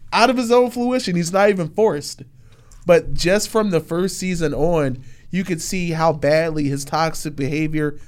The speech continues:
literally affects everybody. Cyril becomes a womanizer.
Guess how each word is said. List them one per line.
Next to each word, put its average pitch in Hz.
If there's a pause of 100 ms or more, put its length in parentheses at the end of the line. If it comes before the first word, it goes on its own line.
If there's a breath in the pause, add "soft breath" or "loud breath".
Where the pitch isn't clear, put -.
(140)
literally 151
affects 143
everybody. 127 (920 soft breath)
Cyril 160
becomes 156
a 151
womanizer. 143